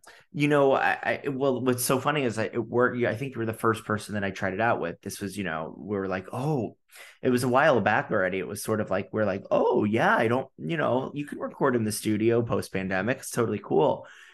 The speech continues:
And, um, then I recorded another episode after you with someone else, and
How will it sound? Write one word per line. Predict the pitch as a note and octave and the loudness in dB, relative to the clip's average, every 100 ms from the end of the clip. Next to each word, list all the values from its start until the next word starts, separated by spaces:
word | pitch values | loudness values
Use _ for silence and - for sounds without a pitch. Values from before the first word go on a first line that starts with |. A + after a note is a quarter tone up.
| - | -12
And, | - B2 A#2+ | -2 0 4
um, | A#2 A2 A2 - - _ _ _ _ _ _ _ _ - | 4 2 -2 -8 -16 _ _ _ _ _ _ _ _ -4
then | A#2 B2+ | 0 2
I | |
recorded | C3 A#2 - A2+ A2+ | 2 0 0 0 0
another | G#2+ G#2 G2 F#2+ | 0 -2 0 -2
episode | G2 F#2+ - G2 F#2 F2 - _ | -2 -4 -2 -2 -2 -4 -12 _
after | G2+ G2 G#2+ - C3+ | -2 -2 -2 0 0
you | C3 D3+ D#3+ | 2 0 2
with | E3 A#2+ | 2 0
someone | - A#2 A2 G2+ | 0 0 0 -2
else, | G#2 A2 A#2+ - | 0 -2 -4 -6
and | - A2+ G#2+ G#2 | -2 0 0 -4